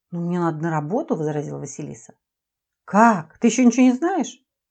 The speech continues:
«А что я должна знать?» насторожилась та. «В твоем офисе засада.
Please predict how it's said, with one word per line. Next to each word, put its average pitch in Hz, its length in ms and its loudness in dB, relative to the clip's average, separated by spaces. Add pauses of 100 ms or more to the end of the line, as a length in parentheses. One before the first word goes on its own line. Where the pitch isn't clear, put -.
(480)
«А 165 140 -2
что 190 200 -2
я 226 60 6
должна 220 360 0
знать?» 220 300 -8 (380)
насторожилась 175 640 -4
та. 175 240 -10 (540)
«В - 120 -20
твоем 190 400 6
офисе 226 340 0
засада. 190 720 -2